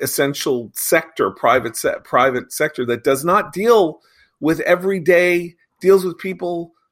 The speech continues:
who come to them in extremis, not with everyday contacts. And,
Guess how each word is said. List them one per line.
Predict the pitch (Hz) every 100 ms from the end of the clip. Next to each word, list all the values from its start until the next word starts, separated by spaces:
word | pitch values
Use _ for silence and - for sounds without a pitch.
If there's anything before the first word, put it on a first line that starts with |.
| _
who | - 156
come | - 180
to | 185
them | 180 165
in | 156
extremis, | - - 220 208 - - - _ _
not | 127 147 165 -
with | 151 147
everyday | 139 147 156 139 143 147 147 147 _ _ - _ _ _ -
contacts. | 220 247 214 - - - - _ _ _ _ _
And, | 135 131 120